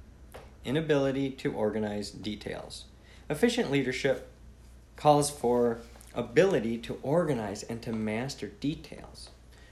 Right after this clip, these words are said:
No genuine leader is ever too busy to do anything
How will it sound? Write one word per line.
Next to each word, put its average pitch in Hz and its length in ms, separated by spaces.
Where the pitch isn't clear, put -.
No 147 400
genuine 160 600
leader 139 260
is 107 240
ever 110 360
too 170 200
busy 113 400
to - 140
do 110 200
anything 135 520